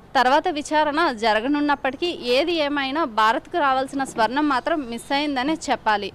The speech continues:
ఇక మను భాకర్ సైతం రెండు పతకాలను గెలుచుకొని అనూహ్య రీతిలో మూడో పథకంలో వెనకబడాల్సిన పరిస్థితి ఏర్పడింది. ఇరవై ఐదు మీటర్ల పిస్టల్ విభాగంలో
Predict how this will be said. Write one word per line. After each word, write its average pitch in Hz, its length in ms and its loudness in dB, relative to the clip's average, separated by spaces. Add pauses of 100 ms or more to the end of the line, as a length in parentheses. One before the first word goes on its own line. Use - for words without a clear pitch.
(140)
ఇక 370 420 2 (200)
మను 262 300 2
భాకర్ 339 380 0
సైతం 247 540 0
రెండు 262 220 -2
పతకాలను 302 520 0
గెలుచుకొని 262 640 -2 (140)
అనూహ్య 330 340 0
రీతిలో 302 320 0
మూడో 269 340 0
పథకంలో 269 540 0
వెనకబడాల్సిన 269 840 0
పరిస్థితి 240 500 -4
ఏర్పడింది. 233 800 -2
ఇరవై 247 280 0
ఐదు 330 120 0
మీటర్ల 330 380 0
పిస్టల్ 311 520 -2
విభాగంలో 254 680 0